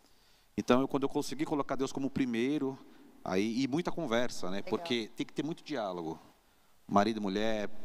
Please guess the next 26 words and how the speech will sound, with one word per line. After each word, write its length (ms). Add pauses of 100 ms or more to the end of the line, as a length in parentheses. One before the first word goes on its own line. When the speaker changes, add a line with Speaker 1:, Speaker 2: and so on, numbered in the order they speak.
Speaker 1:
pai 180
com 140
os 180
filhos, 400
a 60
família 360
tem 140
que 80
ter 160
muito 340
diálogo 480 (380)
pra 100
você 240
alinhar 400
essas 240
coisas. 560 (360)
Quando 180
você 180
tem 120
essa 160
liberdade 680
e 60
você 240
consegue 440
fazer 300
isso 420